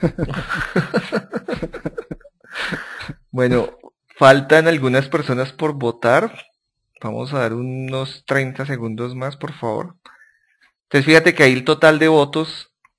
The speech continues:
Speaker 2: de las veintiún personas, el setenta por ciento ha votado, que vienen siendo como catorce personas.
Speaker 1: O sea, como catorce, quince personas. Hay algunos que de pronto no,
Speaker 2: No están viendo la
Speaker 1: no
Speaker 2: pantalla.
Speaker 1: saben votar o,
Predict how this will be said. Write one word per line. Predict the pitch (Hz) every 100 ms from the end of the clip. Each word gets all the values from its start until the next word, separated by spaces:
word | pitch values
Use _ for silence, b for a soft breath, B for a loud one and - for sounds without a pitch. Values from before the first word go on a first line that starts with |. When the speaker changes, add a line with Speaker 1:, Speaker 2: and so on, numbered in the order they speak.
| _ _ -
Speaker 2:
de | 127
las | 120 117 113
veintiún | 120 117 135 123
personas, | 143 143 160 143 143 143
el | 127
setenta | 127 - 120 113 127
por | 135
ciento | - 110 110
ha | 131
votado, | 135 131 110
que | 107
vienen | 107 120
siendo | 131 135
como | 127 123
catorce | 110 - 113 120 131
personas. | 131 110 123 131 127 131
Speaker 1:
O | 135 131 139
sea, | _
como | 127 131
catorce, | 131 - 127 -
quince | - 147 156
personas. | 160 131 131 117 120 -
Hay | 135
algunos | 131 139 143 151
que | -
de | 147
pronto | 135 135 131 151
no, | 151 151 151 151 156 147 _ _ _ _
Speaker 2:
No | 131
están | 120 135 135
viendo | 135 127
la | 131
Speaker 1:
no | -
Speaker 2:
pantalla. | 147 160 156
Speaker 1:
saben | 165
votar | 165 - 156 254
o, | 180 135 127 123